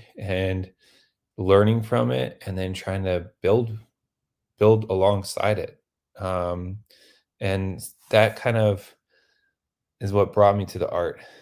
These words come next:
And I've seen how it's, it's a survival cool. It's how communities tell their stories. It's how communities maintain stories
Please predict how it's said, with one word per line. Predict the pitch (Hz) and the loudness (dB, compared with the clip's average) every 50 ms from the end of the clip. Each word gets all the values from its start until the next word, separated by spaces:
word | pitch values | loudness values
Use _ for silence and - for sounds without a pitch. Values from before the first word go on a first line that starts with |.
| - _ - - | -20 _ -18 -6
And | - 110 | -2 0
I've | 107 107 104 107 | 0 2 0 -2
seen | - - 165 151 | -6 -6 -4 -4
how | 110 101 104 101 98 98 98 98 - - - _ - _ _ _ _ _ _ _ _ _ _ _ _ _ _ | -4 -2 0 0 2 2 0 -2 -4 -12 -20 _ -20 _ _ _ _ _ _ _ _ _ _ _ _ _ _
it's, | - 113 110 - - - _ _ _ _ _ _ _ _ _ | -8 -8 -8 -8 -12 -16 _ _ _ _ _ _ _ _ _
it's | 123 123 - | -8 -8 -6
a | 147 | -6
survival | 143 - - 143 120 101 95 95 117 147 156 143 - - - - _ - 101 - _ _ _ _ _ _ - - | -8 -4 -2 -2 -2 0 0 2 2 2 2 0 -4 -4 -6 -12 _ -20 -20 -20 _ _ _ _ _ _ -14 -6
cool. | - 101 92 90 92 | -4 -2 0 0 -2
It's | 90 - | -4 -2
how | - 120 120 | -2 -2 -2
communities | 113 - - 107 107 107 113 113 113 113 117 113 104 95 - | -2 -4 -6 -4 -2 -2 -2 -2 -2 -4 -4 -4 -6 -8 -8
tell | - - - 113 110 | -12 -6 -4 -2 -2
their | 110 104 | -2 -4
stories. | 107 - - - 101 101 104 101 95 92 87 85 - - - - - _ _ | -4 -8 -8 -6 -2 -2 0 0 -2 -4 -8 -10 -12 -12 -12 -14 -16 _ _
It's | 120 110 - | -14 -14 -6
how | - 110 107 104 104 101 | -2 0 0 0 0 -2
communities | 101 - 113 113 110 110 107 104 101 - | -8 -10 -8 -6 -4 -4 -4 -4 -4 -4
maintain | 107 104 101 95 95 - _ - 117 117 120 120 117 110 | -6 -6 -6 -8 -10 -16 _ -10 -6 -6 -4 -4 -4 -6
stories | 110 - - 101 92 92 92 90 90 90 87 - - - | -8 -8 -8 -6 -6 -6 -6 -8 -10 -10 -12 -14 -16 -18